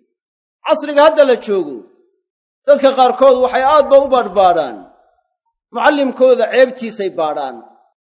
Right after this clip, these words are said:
oo wax xataa ka daahan bay waxay doonayaan inay ogaadaan, si ay ugu ceebeeyaan. Markaasaa ceebtii mucallimkiisa ururinaya, oo uu raadinaya, oo uu doonaya, oo uu baadhbaadhaya, oo uu ururinaya.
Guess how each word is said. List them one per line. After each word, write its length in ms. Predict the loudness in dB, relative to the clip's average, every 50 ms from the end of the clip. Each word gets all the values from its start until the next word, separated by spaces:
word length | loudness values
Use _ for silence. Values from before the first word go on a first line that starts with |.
| _ _ _ _ 0
oo 100 | 2 2 2
wax 120 | 2 0
xataa 280 | 0 0 2 2 2 2
ka 120 | 2 0
daahan 360 | 0 2 2 2 2 2 2
bay 120 | 2 2 2
waxay 260 | 2 0 -2 -2 -2
doonayaan 440 | 0 0 0 2 4 4 2 2 2
inay 180 | 0 0 0
ogaadaan, 560 | 2 2 2 2 2 2 2 2 2 0 -2 -8 -12 -18 -20 _ _ _ _ _ _ _ -4
si 60 | 0
ay 120 | 2 2 2
ugu 140 | 2 0 -2
ceebeeyaan. 540 | -2 -2 -2 -2 -2 -2 -2 -4 -6 -6 -10 -20 -20 _ _ _ _ _ _ _ _ _ _ _ _ _ -16
Markaasaa 300 | -10 -8 -6 -4 -2 -2 2
ceebtii 280 | 2 0 0 0 -8
mucallimkiisa 580 | -8 -4 -4 -4 -4 -6 -8 -10 -12 -12 -10 -10
ururinaya, 540 | -10 -8 -8 -8 -8 -8 -8 -10 -12 -16 -20 _ _ _ _ _ _ _ _ _ _ _ _ _ _ _ _ -2
oo 40 | -2 -2
uu 100 | -2 -2
raadinaya, 640 | 0 2 2 2 2 0 -6 -6 -8 -8 -10 -14 -16 -18 _ _ _ _ _ _ _ _ _ _ _ 0
oo 100 | 0 0
uu 140 | 0 -2
doonaya, 640 | -6 0 4 4 4 4 2 -2 -6 -6 -8 -10 -10 -12 -14 -20 _ _ _ _ _ _ _ _ 0
oo 100 | 2 2
uu 100 | 2 2
baadhbaadhaya, 800 | 0 0 0 0 2 2 2 2 2 2 0 -2 -4 -6 -8 -8 -10 -14 -20 _ _ _ _ _ _ _ _ 0
oo 120 | 2 2 2
uu 120 | 2 2
ururinaya. 600 | 0 0 0 0 0 -2 -2 -2 -4 -4 -6 -8